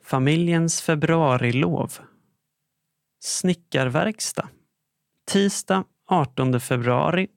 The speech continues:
klockan tretton till fjorton och trettio.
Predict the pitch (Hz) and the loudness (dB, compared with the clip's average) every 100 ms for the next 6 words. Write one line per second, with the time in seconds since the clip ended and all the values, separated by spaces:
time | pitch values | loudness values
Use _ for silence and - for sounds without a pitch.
0 | _ - - 156 160 151 - 165 - _ | _ -10 -6 -2 -2 -4 -2 -4 -4 _
1 | 127 123 127 - 151 - 160 117 - 123 | -2 -2 -4 -4 -2 0 -2 -2 -2 -2
2 | 117 - 156 160 _ - - | -2 -2 -2 -4 _ -8 -8